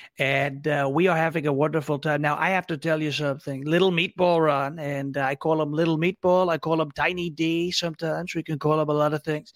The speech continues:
We're going to win so bigly in twenty twenty-four. He's not going to know what hit him. But I have to say this, the Nunn Report is one of the greatest shows in the history of the world. I hope you like the video. Hope you subscribe to the channel. Hope you share it with all of your beautiful friends.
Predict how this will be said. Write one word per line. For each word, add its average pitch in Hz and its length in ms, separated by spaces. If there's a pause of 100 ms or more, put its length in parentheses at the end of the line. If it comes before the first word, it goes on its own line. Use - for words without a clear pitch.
(580)
We're 196 140
going 226 240
to 214 100
win 208 280
so 208 260
bigly 180 420
in 160 80
twenty 180 320
twenty-four. 160 680
He's 147 140
not 170 160
going 165 220
to 156 80
know 147 200
what 143 160
hit 139 140
him. 160 160
But 151 140
I 156 80
have 170 160
to 160 80
say 156 240
this, 147 240
the 156 140
Nunn 180 180
Report 175 400
is 156 140
one 160 120
of 160 80
the 156 80
greatest 170 360
shows 160 460
in 160 120
the 147 120
history 165 360
of 160 60
the 151 100
world. 143 260 (440)
I 156 80
hope 175 160
you 180 100
like 165 320
the 202 100
video. 185 380
Hope 180 160
you 175 60
subscribe 175 640
to 196 100
the 175 120
channel. 175 400
Hope 180 160
you 160 120
share 180 340
it 202 100
with 180 120
all 190 240
of 165 160
your 165 120
beautiful 170 460
friends. 160 500